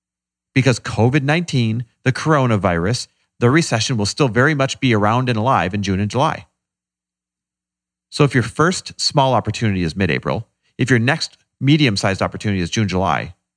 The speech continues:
that brings us to September. That September windfall that I explained about five minutes ago, all the factors that are going into it to make it the perfect storm in your favor. I want you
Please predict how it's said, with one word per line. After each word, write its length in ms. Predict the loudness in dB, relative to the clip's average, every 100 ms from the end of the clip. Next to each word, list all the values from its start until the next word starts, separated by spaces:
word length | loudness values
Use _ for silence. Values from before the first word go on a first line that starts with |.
| _ _ _ _
that 160 | -4 -2
brings 240 | -2 -2
us 100 | -4 -8
to 100 | -10
September. 640 | -10 -8 -8 -8 -10 -18 _ _ _ _ _
That 140 | -4
September 600 | -2 -4 -2 0 2 2
windfall 500 | 2 2 0 2 0 2
that 100 | 0
I 80 |
explained 480 | -2 -4 -2 0 0
about 240 | 0 -2 0
five 240 | 0 0
minutes 260 | -2 -2 -4
ago, 320 | -2 -2 -4 -14 -2
all 300 | 2 4 4
the 80 | 0
factors 560 | -4 -2 -2 0 0 2
that 100 | 0
are 60 |
going 320 | 2 2 2
into 180 | 2 2
it 80 | 0
to 60 | 0
make 180 | 0 0
it 60 |
the 80 | -4
perfect 380 | 0 0 0 -4
storm 320 | 0 0 0 0
in 180 | 2
your 160 | 2 2
favor. 400 | 2 -2 -2 -8 _ _ _ _ _ _ _ _ _ _ _ _ _ _ _ _ _ _ _ _ _ _ _ _ _ _
I 100 | 2
want 260 | 2 0 0
you 420 | 4 4 2